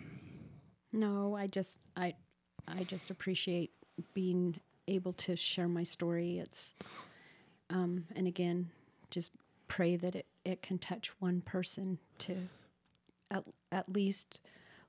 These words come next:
look at the possibility to apply the atonement of Jesus Christ in their lives. 'Cause it is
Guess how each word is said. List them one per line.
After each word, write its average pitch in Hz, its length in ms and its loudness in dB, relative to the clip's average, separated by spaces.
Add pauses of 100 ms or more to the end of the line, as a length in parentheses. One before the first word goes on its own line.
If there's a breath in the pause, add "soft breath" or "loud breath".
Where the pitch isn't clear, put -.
look 190 220 4
at 190 120 4
the 185 60 -6
possibility 180 880 2
to 170 360 0 (100)
apply 180 340 0
the 180 120 2
atonement 180 380 0
of 175 100 -4
Jesus 190 340 -4
Christ 185 400 -4
in 190 100 0
their 202 140 -4
lives. 214 500 -8 (640 soft breath)
'Cause 185 200 2
it 185 140 2
is 185 340 0